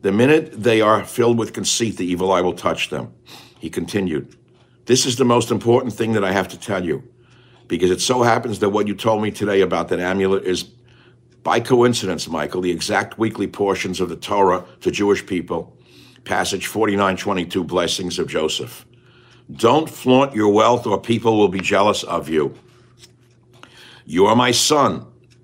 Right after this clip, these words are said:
and the evil eye cannot hurt you. You are like the fish, and no evil eye can get you." This is in my book, God, Faith, and Reason.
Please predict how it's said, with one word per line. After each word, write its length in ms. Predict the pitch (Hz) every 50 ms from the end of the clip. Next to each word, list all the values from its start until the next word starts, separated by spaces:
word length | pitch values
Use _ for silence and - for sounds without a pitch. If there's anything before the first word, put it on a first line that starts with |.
| _
and 160 | - 80 80
the 100 | 82 85
evil 200 | 87 87 98 101
eye 120 | 92 95 95
cannot 300 | - - 98 101 101 90
hurt 260 | 92 110 110 110 110
you. 300 | 87 80 73 69 - - _ _ _ _ _ _ _ _ _ _ _
You 180 | - 87 95
are 60 | 98 104
like 240 | 107 113 120 117
the 80 | - 123
fish, 580 | 117 - - 156 143 101 - - - - - - _ _ _ _ _ _ _ _
and 140 | - 80 80
no 180 | 85 92 92
evil 320 | 90 101 107 98 104 107 95
eye 180 | 90 85 85
can 200 | 82 - 95 87
get 260 | 78 85 95 90 - -
you." 220 | - - - - - _ _ _ _ _ _ _ _ _ _ _ - - _ _ _ _ _ _ - - - - - - _ _ _ - _ - - -
This 160 | 101 101 -
is 120 | 110 104
in 80 | 113 110
my 100 | 104 98
book, 200 | 92 104 98 -
God, 200 | - 92 87 85
Faith, 260 | - 110 104 82 -
and 100 | 85 80
Reason. 540 | 90 110 127 135 123 143 165 151 139 -